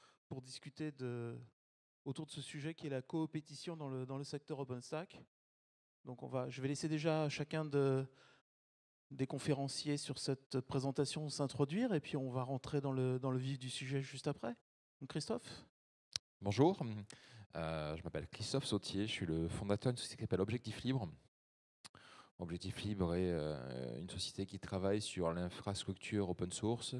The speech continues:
Speaker 2: sur des technologies innovantes et OpenStack en, en grande majorité, puisque c'est à peu près soixante-dix pour cent de notre activité. Je suis, euh,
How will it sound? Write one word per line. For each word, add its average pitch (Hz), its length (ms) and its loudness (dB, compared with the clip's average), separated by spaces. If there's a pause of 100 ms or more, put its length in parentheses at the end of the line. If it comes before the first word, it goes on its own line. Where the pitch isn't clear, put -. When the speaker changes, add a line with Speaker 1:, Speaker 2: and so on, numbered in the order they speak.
(420)
Speaker 2:
sur - 140 -14
des 90 100 0
technologies 92 400 0
innovantes 95 460 2
et 95 40 6
OpenStack 104 580 2
en, 76 280 -4 (140)
en 85 160 -4
grande 107 280 -2
majorité, 98 680 0 (460)
puisque - 240 -10
c'est - 120 0
à 90 40 2
peu - 80 -4
près 101 160 4
soixante-dix 92 400 0
pour - 160 -4
cent 95 80 -2
de - 20 2
notre 85 140 -2
activité. 90 480 -4 (640)
Je 90 140 -4
suis, 92 460 0
euh, 82 580 2